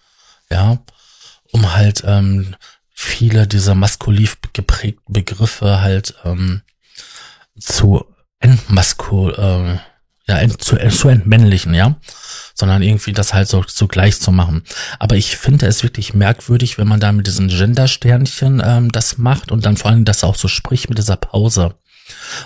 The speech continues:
Was ist, wo ist denn das Problem, wenn ich sage, „Meine sehr geehrten Damen und Herren“?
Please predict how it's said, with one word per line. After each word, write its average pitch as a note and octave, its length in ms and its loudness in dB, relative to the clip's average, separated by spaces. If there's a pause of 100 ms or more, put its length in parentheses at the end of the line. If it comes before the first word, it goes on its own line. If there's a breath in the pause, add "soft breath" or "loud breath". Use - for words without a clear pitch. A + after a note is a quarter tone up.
Was - 200 2
ist, - 240 2
wo C3 120 4
ist - 120 4
denn F3+ 60 6
das D#3+ 140 2
Problem, B2+ 380 4
wenn B2+ 80 6
ich A2+ 120 2
sage, A#2 280 2
„Meine G#2+ 200 4
sehr G#2 180 2
geehrten G2+ 340 0
Damen F#2+ 200 2
und F#2+ 200 -2
Herren“? F2+ 340 0